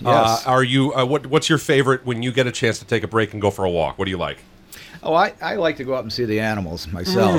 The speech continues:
Speaker 1: Mm, with the
Speaker 2: Uh,
Speaker 1: cows and the pigs and all
Speaker 2: the
Speaker 1: that?
Speaker 2: cows and the pigs, and
Speaker 1: Yep.
Speaker 2: just stroll through there, and, uh, and just the sights and, and, and the exhibits. Uh, they're great. Uh,
Speaker 1: Now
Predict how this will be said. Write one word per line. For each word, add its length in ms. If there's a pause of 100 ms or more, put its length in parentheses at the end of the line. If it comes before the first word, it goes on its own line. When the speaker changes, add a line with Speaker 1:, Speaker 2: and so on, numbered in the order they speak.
Speaker 1:
Mm, 200
with 120
the 60
Speaker 2:
Uh, 60
Speaker 1:
cows 280
and 60
the 60
pigs 200
and 80
all 80
Speaker 2:
the 60
Speaker 1:
that? 120
Speaker 2:
cows 220
and 100
the 60
pigs, 420
and 80
Speaker 1:
Yep. 80
Speaker 2:
just 140
stroll 320
through 260
there, 460
and, 280
uh, 160 (580)
and 180
just 200
the 80
sights 500
and, 200
and, 420
and 1600 (200)
the 200
exhibits. 800
Uh, 380
they're 280
great. 420 (220)
Uh, 380 (1400)
Speaker 1:
Now 240